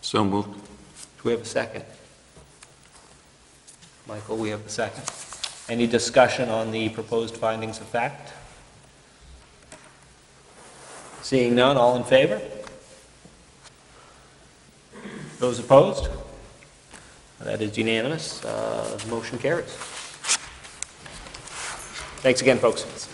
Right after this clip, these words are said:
Speaker 2: Uh, moving on in the agenda, uh, new business, section two, election of the chair and secretary for a one-year term. I'd like to,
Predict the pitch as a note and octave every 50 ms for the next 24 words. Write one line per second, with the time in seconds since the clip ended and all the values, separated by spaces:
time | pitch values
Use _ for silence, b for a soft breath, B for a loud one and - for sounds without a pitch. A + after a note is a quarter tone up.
0 | - - - - - - - D#3 D#3 D#3 D#3+ D3+ - D#3+ D#3+ D#3 - - D#3 -
1 | - - - - - - - - - C3 B2+ A#2+ A#2+ A#2+ B2 A#2+ A#2+ A#2+ - -
2 | - - - - - C#3 - - - - - - - - - - - - - D#3
3 | D#3+ E3 E3+ E3 E3+ E3 D3 - C#3 D3 D3+ D3+ D#3+ D#3+ D#3+ D#3+ D#3 D3+ D3 C#3+
4 | C3+ C#3 D3 D3+ C#3+ C#3+ D3 D3+ D3 D3 D3 D3 A#2+ - - B2+ B2 B2 B2 B2
5 | B2 B2 A#2+ A#2+ B2 C3 D3 D3 C#3 D3 D3 C#3 C#3+ C#3+ C#3 B2+ - - C#3 A#2
6 | - - A#2+ G#2 - - D#3+ D#3+ D#3 C3+ A#2+ B2+ B2 A#2 - - C3 A#2 G#2+ G2+
7 | A2 G2+ - - - D3+ C#3+ C#3 C#3 B2+ A#2 A2 - D3 C#3 - D3+ - - D3
8 | C#3+ C#3+ C#3+ C#3+ C3+ A#2 A2 A2+ A#2 C3 B2+ B2+ A#2+ A2+ G#2+ - - - D3+ D#3
9 | D#3+ D3+ C#3 B2 A#2 A2 A#2+ A2+ - - C3 A#2+ A#2